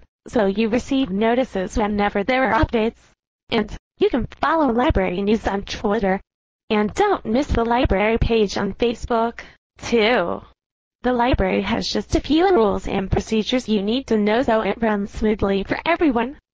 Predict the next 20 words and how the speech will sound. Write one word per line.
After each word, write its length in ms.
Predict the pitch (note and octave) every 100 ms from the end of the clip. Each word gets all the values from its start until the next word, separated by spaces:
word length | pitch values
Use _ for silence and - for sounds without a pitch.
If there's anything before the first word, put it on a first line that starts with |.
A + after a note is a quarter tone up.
| _ _
Rule 260 | C4 A3+ A3
number 320 | G#3+ F#3 D#4
one 300 | B3+ G#3+ F#3+
is 240 | - A3 A#3
be 120 | A#3+
doing 340 | C4 B3 B3+
something 600 | - - A#3 C4+ E4+ D#4+
productive. 560 | - B3+ G3 - A3+ A3+ _ _ -
Please 280 | F#4 G4 -
save 320 | - A#3+ A#3+
your 180 | E4 C#4
visiting 380 | A#3 B3+ B3+
from 160 | C4 C4
outside. 920 | C4 G4 - - G#3+ A3 E3+ - - - _ _ -
Use 240 | G4 -
the 140 | A#3
library 500 | A#3+ A#3+ D4+ F#3+ F3
for 180 | F3 G3+
library-related 1000 | G#3 A#3+ C#4 F#3+ G3 G3 B3+ B3+ C4 B3
activities. 800 | B3+ D#4+ - G#3+ F#3+ F#3 - -